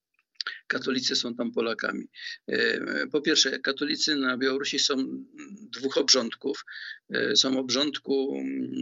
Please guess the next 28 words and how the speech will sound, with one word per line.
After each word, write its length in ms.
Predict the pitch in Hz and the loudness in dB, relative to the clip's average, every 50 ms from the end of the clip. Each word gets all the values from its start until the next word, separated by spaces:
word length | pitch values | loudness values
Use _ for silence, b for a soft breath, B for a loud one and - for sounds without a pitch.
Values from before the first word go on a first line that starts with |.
| 123 127 127 127 123 123 123 - - | -4 -4 -2 -2 0 0 2 2 2
e, 40 | 123 | 4
łacińskiego 920 | 131 135 131 - - 147 131 127 - - 127 117 117 127 135 151 165 - | 4 6 6 6 6 6 6 4 4 4 2 -4 -2 -2 -2 -2 -2 -2
i 280 | - 135 147 135 131 127 | -4 -2 0 0 0 2
tam 200 | - 135 147 143 | 2 2 2 2
jest 140 | 131 123 131 | 2 0 0
oczywiście 420 | 131 - - 139 135 - - 120 | -2 -2 -2 0 2 2 4 4
spora 380 | - - - 143 135 127 127 120 | 4 2 2 2 0 2 2 0
grupa 460 | 117 131 139 139 135 131 127 117 - B B B B B B - | 0 0 0 0 0 0 -4 -4 -4 B B B B B B -4
le-, 340 | 139 131 131 123 123 - | 0 0 2 2 0 0
albo 260 | - - 143 143 147 135 | 0 -2 0 0 0 0
Polaków, 500 | 131 139 135 131 131 131 131 - 117 120 | 0 0 0 2 0 -2 -4 -6 -8 -4
albo 300 | 123 127 127 127 127 127 | -4 -4 -4 -2 -2 0
ludzi, 560 | 123 131 135 131 131 131 123 113 - - - _ _ - - - - - - - | 2 2 4 4 4 2 2 0 -4 -8 -12 _ _ -16 -12 -8 -6 -4 -2 0
e, 320 | 117 - - - 120 - | 0 0 2 2 4 6
z 100 | - - | 6 6
polskimi 720 | - - 143 135 - - - - 127 127 127 131 131 131 | 6 4 2 2 2 0 -2 -2 -2 0 0 -2 -2 -2
korzeniami. 680 | - - 127 127 131 127 120 117 107 - - - 139 233 B B B B B B B B - | 0 2 4 4 4 2 0 -2 -2 -4 -4 -4 -6 -6 B B B B B B B B -14
Można 440 | - - - 151 143 143 139 143 127 | -6 -2 2 4 6 6 4 4 2
w 60 | - | 0
takim, 280 | - 143 139 139 139 | -2 -2 0 -2 -2
w 40 | 127 | 0
cudzysłowie 640 | - - 147 127 135 139 - - 165 175 160 135 131 | 0 -2 0 2 2 2 4 4 2 2 2 0 -2
powiedzieć, 340 | 127 131 135 123 123 127 123 | -2 -2 -2 0 0 2 2
że 120 | - 127 120 | 2 2 0
polską 460 | - 165 160 147 - - - 135 131 | 0 0 2 2 2 0 0 0 0
diecezją 600 | 127 131 131 - - 139 143 135 131 135 127 127 | 2 2 2 2 4 2 2 2 0 -2 -2 0
jest 300 | 131 139 135 - - - | 2 4 4 4 2 0
diecezja, 720 | - 139 131 131 - - 143 135 123 120 120 113 104 | -4 -4 0 2 4 4 4 2 0 -2 -2 -4 -10